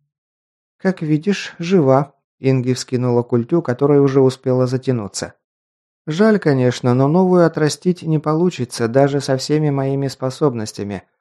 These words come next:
Но скоро кое-что у меня появится. Тебе подарят новую руку?» «Сам всё увидишь, но потом. Скел обещал, но в подробности не вдавался». «Хорошо, а как он?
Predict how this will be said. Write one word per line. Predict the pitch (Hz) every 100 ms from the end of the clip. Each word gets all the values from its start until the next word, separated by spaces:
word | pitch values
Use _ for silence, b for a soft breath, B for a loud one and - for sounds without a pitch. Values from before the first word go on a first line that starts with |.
| _ _
Но | 143 147
скоро | 135 - 202 185
кое-что | 170 165 160 - 180
у | 175
меня | 147 139 143
появится. | 139 123 120 123 - 127 - _ _ _ _ _
Тебе | 120 117 113
подарят | 120 117 113 113
новую | 123 120 120 113
руку?» | 127 147 135 101 _ _ _ _ _ _
«Сам | - 147 180
всё | 180 185
увидишь, | 165 120 120 123 120 -
но | 143 196
потом. | 190 - 151 156 - _
Скел | - - 127 127 127
обещал, | 120 120 - 151 160
но | 127 120
в | 120
подробности | - 120 131 135 131 127 -
не | 135 139
вдавался». | 131 165 180 123 - 104 - _ _ _ _ _ _ _ _ _
«Хорошо, | 110 120 127 - 113 101
а | 113
как | 113 139 131
он? | 98 85